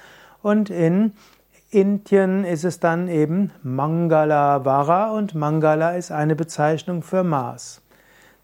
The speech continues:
Der Mittwoch ist dann der Merkurtag, deshalb auf Franzö-, auf Englisch Mer-, Mer-, auf Französisch Mercredi.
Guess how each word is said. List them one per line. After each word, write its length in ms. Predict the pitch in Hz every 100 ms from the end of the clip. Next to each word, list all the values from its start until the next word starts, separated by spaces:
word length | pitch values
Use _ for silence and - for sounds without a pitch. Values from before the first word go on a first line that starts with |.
| -
Der 320 | 131 131 123
Mittwoch 920 | 120 135 165 196 - 196 208 247 -
ist 200 | 160 -
dann 220 | 156 151
der 240 | 139 127 131
Merkurtag, 1300 | 127 127 131 156 196 - 202 196 196 170 185 214 208
deshalb 400 | 151 151 143 143
auf 280 | 135 151 -
Franzö-, 640 | - 139 131 147 147 156 - - - -
auf 240 | 151 139 170
Englisch 480 | 170 170 175 - 147
Mer-, 360 | 139 139 151 - _ _ _ _ -
Mer-, 260 | 143 170 -
auf 160 | 165 -
Französisch 720 | 156 143 151 156 139 127 -
Mercredi. 1120 | 131 139 165 160 165 - 185 180 175 196 233